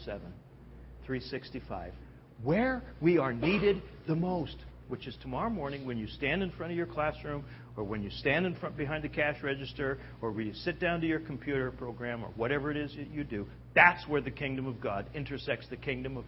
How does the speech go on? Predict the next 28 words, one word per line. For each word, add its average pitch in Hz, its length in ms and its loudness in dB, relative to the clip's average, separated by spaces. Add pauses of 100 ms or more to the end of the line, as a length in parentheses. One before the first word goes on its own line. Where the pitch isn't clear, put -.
darkness. 113 500 -4 (500)
That's 143 320 4 (120)
where 117 340 0 (340)
chaos 131 460 2 (180)
is 110 220 -6 (260)
confronted. - 680 -12 (640)
And 123 160 -6
we 156 80 2
need 135 240 -2
to 139 80 -8
be 127 140 -4
trained 147 420 -6
in 90 160 -8
that. - 180 -14 (260)
With 127 220 -6
me? 196 160 0 (880)
So 180 180 10
he 175 200 8
invites 190 580 4
them 127 320 2
to 156 100 -4
say, 117 600 -2
verse, 165 380 2 (400)
uh, 123 220 0 (420)
um, 107 280 -2 (1120)
where 123 180 4
am 110 120 0
I? 92 100 -6